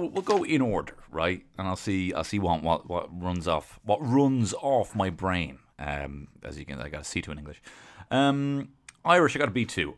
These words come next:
ordinary level. Now, I've got a huge issue with Irish, okay?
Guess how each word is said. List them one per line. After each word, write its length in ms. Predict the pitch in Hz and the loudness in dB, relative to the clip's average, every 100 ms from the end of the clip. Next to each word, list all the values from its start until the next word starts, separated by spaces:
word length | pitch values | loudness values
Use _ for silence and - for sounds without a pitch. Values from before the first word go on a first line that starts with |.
| - | 2
ordinary 760 | 123 120 101 95 90 85 82 - | 6 6 6 6 6 6 2 -2
level. 480 | 78 71 67 69 - | -6 -6 -8 -10 0
Now, 220 | 107 - | 0 2
I've 220 | 147 160 | 2 2
got 160 | 101 82 | 2 0
a 40 | |
huge 340 | 78 87 76 80 | 0 -4 -4 -6
issue 380 | - 71 69 69 | -8 -6 -8 -8
with 160 | 73 | -8
Irish, 420 | 69 65 55 - - | -8 -10 -12 -12 -4
okay? 540 | 82 - 87 85 80 | -2 4 4 4 2